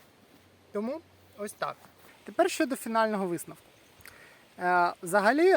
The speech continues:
е, можна знайти, як ви бачите, килимки вартістю до двох з половиною тисяч гривень набор. Але є одна фішка. Е, багато з цих килимків, саме від Terra Incognita, від, е, Fjord Nansen, можливо знайти в магазинах, де діють свої власні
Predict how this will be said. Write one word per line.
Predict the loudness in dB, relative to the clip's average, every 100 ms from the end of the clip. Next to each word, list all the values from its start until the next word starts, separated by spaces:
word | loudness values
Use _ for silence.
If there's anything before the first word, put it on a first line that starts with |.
| 4
е, | 2 4 2 0
можна | 0 4 4 4 -6
знайти, | -6 -6 -4 -2
як | -2 -4
ви |
бачите, | -2 -2 -2 -12
килимки | -8 -4 -4 -2 0 2 0 0
вартістю | 0 -2 -6 -14 -14
до | -6 -2 0 -2
двох | -6 -8 -8
з |
половиною | -4 -2 -2 -2
тисяч | -4 -6 -6 -4
гривень | -4 -2 -4
набор. | -4 -6 -10 -12
Але | -6 -6 -4
є | 0
одна | 0 0
фішка. | -6 -10 -14 -18 -20 _ -20 -20 -20 _ -4
Е, | -4
багато | 2 4 4 2 -2
з |
цих | -8 -12
килимків, | -6 -4 -4 -4 -4 -6 -16
саме | -6 -4 -2 -4
від | -6 -6
Terra | -6 -6 -4
Incognita, | -4 -4 -8 -14
від, | -16 -16 -10 -6
е, | -4 -4 -6 -6
Fjord | -8 -6
Nansen, | -6 -6 -8 -10
можливо | -10 -6 -6 -4
знайти | -6 -6
в | -6
магазинах, | -4 -6 -6 -6 -6
де | -6
діють | -6 -6 -4 -4
свої | -6 -8 -8 -8 -10
власні | -10 -4 -2 -2 -4 -6 -8